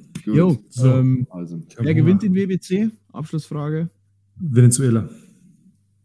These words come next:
Speaker 3: Hatte ich letztes Mal schon gesagt, muss ich beibleiben.
Speaker 1: Ähm, mm, U S A.
Speaker 2: Dann sage ich Domrep.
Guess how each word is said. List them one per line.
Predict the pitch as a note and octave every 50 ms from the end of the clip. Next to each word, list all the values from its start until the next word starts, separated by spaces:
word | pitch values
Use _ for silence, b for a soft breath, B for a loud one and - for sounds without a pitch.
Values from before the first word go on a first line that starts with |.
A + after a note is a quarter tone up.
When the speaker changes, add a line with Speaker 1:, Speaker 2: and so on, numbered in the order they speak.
| _ _ _ _
Speaker 3:
Hatte | - B2 B2 A#2
ich | A#2 A#2
letztes | A#2+ A#2+ A#2+ -
Mal | A#2+ A#2+
schon | A2 - A#2+ A#2+ A2+
gesagt, | A2+ G#2 A2+ A2+ A2+ A2 - -
muss | A2+ A2+ G#2
ich | G2+ -
beibleiben. | A2+ A2 G#2 G2 G#2+ G#2+ G#2+ G2+ G#2 F#2+ - - - B B B B B B B B _ _ _ _ _ _ _ _ _ _ _ _ -
Speaker 1:
Ähm, | F#2+ G2 G2 F#2+ F#2+ F#2+ F#2+ F#2+ F#2+ F#2+ F#2+ F#2+ F#2+ F#2 F#2 F2 - - - - _ _ - _ _ _ - - _ _ _ _ _ _ _ _ _ _ - - -
mm, | - D#2+ - - F2+ F2+ F2 F2+ F2+ F2+ F2+ F2+ F2+ F2+ F2+ E2+ - F2
U | F#2+ G#2+
S | G2 - -
A. | F2+ F#2 F2 - - - - _ _ - - _ - _ _ _ _ _ _ _ _ _ _ _ _ _ _ _ _ _ _ _ _ _ _ _ _ _ _ _ _ B B B B B B B B B B B B B B B B B B B _ _ _ _ _ _ _ _ _ _ _ _
Speaker 2:
Dann | - B2 A#2+ B2 A#2+ A2+
sage | A#2 A2+ A#2 A#2
ich | B2 B2+ B2+ -
Domrep. | - C#3 C3+ B2+ A#2 A#2 A2 - -